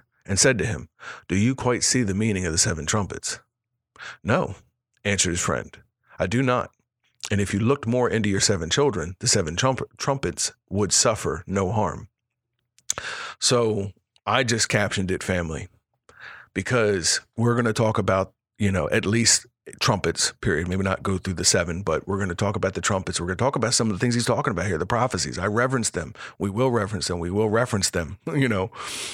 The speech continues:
But it should never be at the cost of being what is most important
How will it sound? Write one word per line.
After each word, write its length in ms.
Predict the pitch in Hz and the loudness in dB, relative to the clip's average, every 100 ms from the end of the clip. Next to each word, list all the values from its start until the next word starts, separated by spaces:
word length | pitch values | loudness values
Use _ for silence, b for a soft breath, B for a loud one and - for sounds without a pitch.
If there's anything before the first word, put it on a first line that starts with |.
| B B B B B | B B B B B
But 480 | 90 107 101 92 - _ _ _ _ _ _ _ _ - - | 0 2 4 2 -2 _ _ _ _ _ _ _ _ -20 -4
it 100 | 120 | 0
should 160 | - 113 | 2 2
never 320 | 117 127 123 | 2 2 2
be 400 | 95 117 98 87 | 2 2 2 0
at 160 | 104 - | -2 -2
the 80 | |
cost 460 | 90 101 92 - - - | -2 0 2 0 -4 -4
of 200 | 95 90 | -4 -2
being 420 | 101 104 95 95 - _ _ _ _ | 0 0 -2 -4 -10 _ _ _ _
what 240 | 101 104 | 0 2
is 140 | 98 | 2
most 380 | 104 113 131 120 | 2 2 2 2
important 640 | 117 113 - 117 - 85 | 0 0 0 0 0 -6